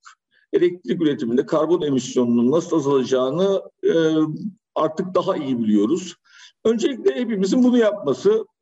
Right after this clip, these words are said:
bu yönde, e, ivmeler almamız, e, gerekiyor. Sonra ekonomide nerede enerjiye ihtiyaç varsa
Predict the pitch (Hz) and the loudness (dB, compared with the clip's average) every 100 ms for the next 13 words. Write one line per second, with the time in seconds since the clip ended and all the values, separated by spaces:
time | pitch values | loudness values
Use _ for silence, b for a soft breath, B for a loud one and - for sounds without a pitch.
0 | _ _ _ _ _ 220 196 233 208 196 | _ _ _ _ _ -8 2 4 4 4
1 | 180 147 131 131 160 151 143 170 156 147 | 2 2 0 0 0 2 2 2 2 2
2 | 143 139 131 127 113 - - - 139 127 | 2 2 2 2 0 -4 -12 -2 0 2
3 | 131 123 - 95 90 92 B B - 247 | 2 2 0 -2 -2 -8 B B -4 -2
4 | 262 220 202 233 226 208 160 190 247 226 | 2 2 2 -2 0 0 0 -2 0 2
5 | 190 160 147 135 135 - 123 117 - 170 | 2 0 0 0 0 0 -2 -2 -2 -2
6 | 180 180 110 | -2 -4 -4